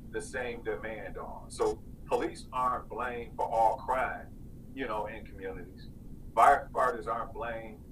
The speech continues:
when, you know, you see, uh, homes that are set ablaze or you couldn't save them. Educators bear the brunt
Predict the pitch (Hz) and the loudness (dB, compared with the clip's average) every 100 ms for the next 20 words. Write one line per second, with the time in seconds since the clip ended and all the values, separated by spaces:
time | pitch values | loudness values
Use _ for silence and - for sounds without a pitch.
0 | - - - - 107 113 110 104 - - | -12 -12 -12 -8 0 2 2 -2 -4 -10
1 | - - - - 123 123 113 110 120 - | -12 -12 -12 -12 -10 -6 -2 -2 -4 -8
2 | 127 113 113 - - - - - - 135 | -8 -8 -10 -12 -12 -2 2 2 2 4
3 | 139 123 120 107 - 113 104 104 104 104 | 4 4 2 2 2 0 0 0 0 0
4 | 104 110 110 - - - - 494 - - | 0 -6 -6 -4 -6 -6 -2 0 2 0
5 | - - - - - - - 110 110 - | -10 -12 -12 -12 -12 -6 0 0 0 2
6 | 143 135 117 - - 120 110 117 - - | 4 4 -2 -6 0 2 2 0 -6 -2
7 | 117 - | 0 -2